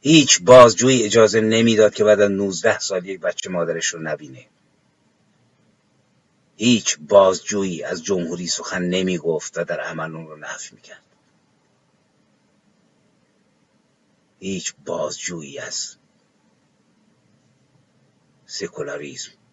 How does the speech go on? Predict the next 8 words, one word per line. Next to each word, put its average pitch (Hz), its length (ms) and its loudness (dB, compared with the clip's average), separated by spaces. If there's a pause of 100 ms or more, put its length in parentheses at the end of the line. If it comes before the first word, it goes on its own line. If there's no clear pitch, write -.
(840)
پذیرش 78 520 -8
همه 82 400 -14
ادیان - 480 -14 (340)
سخن 82 420 -14
نمیگفت 76 600 -14
و - 40 -14
در - 180 -12
عمل - 420 -10